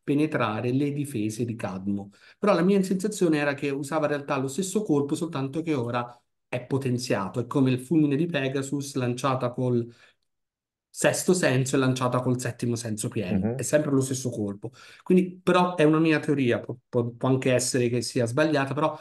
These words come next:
Speaker 1: mi sembra più un colpo non offensivo,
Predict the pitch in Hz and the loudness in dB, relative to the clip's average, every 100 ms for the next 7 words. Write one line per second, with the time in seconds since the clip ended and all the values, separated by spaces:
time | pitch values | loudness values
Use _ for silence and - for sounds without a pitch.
0 | - 156 131 160 160 156 185 170 156 - | -6 -4 0 0 0 0 0 0 0 -2
1 | 160 160 143 143 180 196 143 135 151 131 | -2 0 0 2 2 0 -2 -6 -8 -10
2 | - 147 135 131 - 139 117 95 110 180 | -12 -8 -8 -8 -10 -8 -10 -8 -4 -4
3 | - | -6